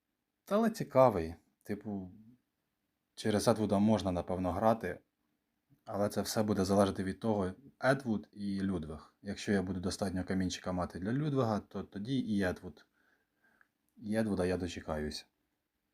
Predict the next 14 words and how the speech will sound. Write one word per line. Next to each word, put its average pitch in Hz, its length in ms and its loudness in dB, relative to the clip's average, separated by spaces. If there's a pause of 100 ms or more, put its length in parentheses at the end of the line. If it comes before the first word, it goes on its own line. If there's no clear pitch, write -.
(480)
Прикриваюсь 87 500 0
Хульдою, 127 500 2
і, 82 40 -4
типу, - 360 -6
Джун 101 260 2
мені 87 200 0
просто 90 340 -6
буде 85 220 -2
бити, 113 300 0
Рей 92 300 2 (720)
там 80 380 -14 (140)
в 95 140 -8
ролі 95 240 4
підтримки 87 760 -2